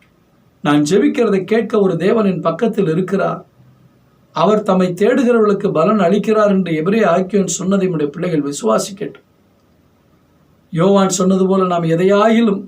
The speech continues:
அவருடைய சித்தத்தின்படி கேட்டா, அவர் நமக்கு செவி கொடுக்கிறார் என்று நாங்கள் வேதத்துல வாசிக்கிறோமே, அந்த வசனத்தின்படி உம்முடைய பிள்ளைகளுடைய ஜெப ஜீவியத்துல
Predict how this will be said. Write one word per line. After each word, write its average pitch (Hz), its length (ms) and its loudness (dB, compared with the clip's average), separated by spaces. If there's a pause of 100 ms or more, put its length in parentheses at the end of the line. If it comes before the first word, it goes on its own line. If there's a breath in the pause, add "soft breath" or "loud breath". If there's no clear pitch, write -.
அவருடைய 160 420 -2
சித்தத்தின்படி 202 580 0
கேட்டா, 175 500 -6 (640 soft breath)
அவர் 208 300 2
நமக்கு 226 320 0
செவி 277 280 2
கொடுக்கிறார் 285 500 2
என்று 196 480 0 (160)
நாங்கள் 156 300 -4
வேதத்துல 170 540 0
வாசிக்கிறோமே, 151 720 -6
அந்த 139 180 -6
வசனத்தின்படி 175 680 -4
உம்முடைய 135 280 -4
பிள்ளைகளுடைய 165 600 -4 (560 soft breath)
ஜெப 196 360 2 (120)
ஜீவியத்துல 170 680 -2